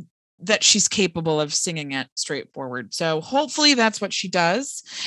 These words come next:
And hopefully they didn't cast her because of the usual singing qualities she has. So hopefully they cast her based on, you know, previous work and what they know she can do. So, uh, but the other thing, and I don't,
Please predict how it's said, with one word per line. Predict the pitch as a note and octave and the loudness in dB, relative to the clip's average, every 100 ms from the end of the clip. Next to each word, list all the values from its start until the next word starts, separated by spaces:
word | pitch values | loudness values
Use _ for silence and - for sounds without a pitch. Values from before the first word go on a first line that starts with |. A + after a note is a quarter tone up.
| C4 | 2
And | G#3 | 6
hopefully | G#3 A3 A3 A3+ A3+ | 6 6 4 2 2
they | G3+ G3 | 2 2
didn't | F#3+ F3+ - | 0 -2 -4
cast | - - A#3 E4 - - | -2 4 6 6 4 4
her | F#3 F3+ | 4 4
because | F3 D#3 - G3+ C4+ C#4+ A3 - - - - | 2 0 -2 2 2 2 2 4 2 0 0
of | E3+ D#3+ D3 - - - _ - - - _ _ _ - C#3+ - - | 2 2 0 -6 -10 -12 _ -20 -20 -20 _ _ _ -20 -20 -20 -6
the | G3 | -4
usual | F3+ A3+ A3 F#3 E3+ | -2 0 -2 -2 -6
singing | - F3 E3 | -4 -6 -8
qualities | D3+ E3 D3 C#3+ C#3 | -8 -8 -8 -8 -8
she | D#3 | -8
has. | E3 C#3 B2 C3 C#3 - | -8 -8 -6 -6 -2 -2
So | F3 | -2
hopefully | F3 - E3+ | -8 -8 -6
they | D#3+ D#3 | -4 -4
cast | F#3 D#3 D3+ - | -4 -6 -4 -6
her | |
based | D3+ D3+ D3+ - | -6 -4 -2 -2
on, | C#3+ C#3 C#3 C3 _ _ - - - _ | -2 -6 -8 -16 _ _ -20 -20 -20 _
you | B3 | -2
know, | A#3+ A3+ | 0 0
previous | G#3 C4 B3 A#3 - | -2 -4 0 2 2
work | G#3 G3+ | 0 0
and | F#3+ F3+ E3+ - | -2 -4 -10 -4
what | F3+ F3+ | -2 0
they | E3+ | 0
know | E3 E3 | 0 0
she | D#3 D#3+ | 0 0
can | D#3 | -4
do. | C#3 B2+ | -8 -4
So, | - G3 F#3+ F#3+ - - - | -2 0 -2 -6 -16 -16 0
uh, | G#3+ G3+ F#3+ | 4 4 4
but | A3+ A3 | 0 2
the | A3+ A3 | 2 4
other | B3 E4 D#4 | 4 4 2
thing, | - G#3+ F3+ - | 2 2 2 0
and | F#3 A#3+ | 0 2
I | |
don't, | D#4+ G#4 | 2 0